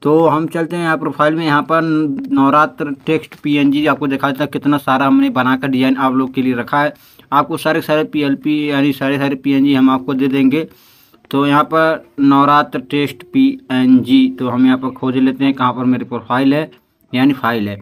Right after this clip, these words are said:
तो यहाँ टोटल चौंसठ फंड, अ, पीएनजी हम आपको देने वाले हैं।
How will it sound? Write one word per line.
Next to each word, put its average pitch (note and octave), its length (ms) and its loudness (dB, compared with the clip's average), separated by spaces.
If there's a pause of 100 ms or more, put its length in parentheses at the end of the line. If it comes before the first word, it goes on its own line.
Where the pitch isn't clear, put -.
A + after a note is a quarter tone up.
(300)
तो D3 100 0
यहाँ D#3 180 2
टोटल E3 260 -4
चौंसठ C#3+ 480 -2
फंड, C#3+ 480 -2
अ, C#3 160 0
पीएनजी C#3 380 0
हम C3 140 2
आपको C3 200 -2
देने C3 260 2
वाले B2+ 160 0
हैं। D3+ 160 -6